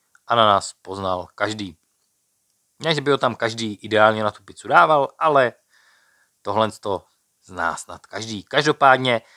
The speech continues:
pokud to někdo uhodne, cháluje ten, kdo uhodl, plus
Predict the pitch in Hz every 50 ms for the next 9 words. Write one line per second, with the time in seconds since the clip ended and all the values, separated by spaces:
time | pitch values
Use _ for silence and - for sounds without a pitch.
0 | _ _ _ - 131 123 - 151 - - 139 135 127 120 110 - _ _ - 120
1 | 117 113 117 120 123 123 123 120 120 117 113 101 - - 110 110 113 113 110 104
2 | - _ - 113 117 110 104 101 98 117 127 147 139 127 127 120 117 104 _ _
3 | - 170 170 160 147 - - - -